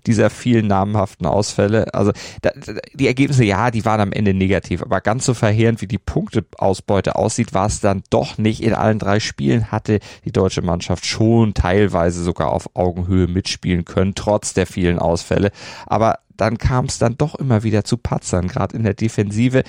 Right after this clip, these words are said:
Auch da muss man sagen, die wurde natürlich auch komplett umgemodelt durch die Ausfälle. Die war eben noch nicht eingespielt.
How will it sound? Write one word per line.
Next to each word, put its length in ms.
Auch 160
da 200
muss 160
man 120
sagen, 340
die 180
wurde 200
natürlich 460
auch 140
komplett 440
umgemodelt 800
durch 140
die 160
Ausfälle. 680
Die 300
war 160
eben 240
noch 160
nicht 180
eingespielt. 560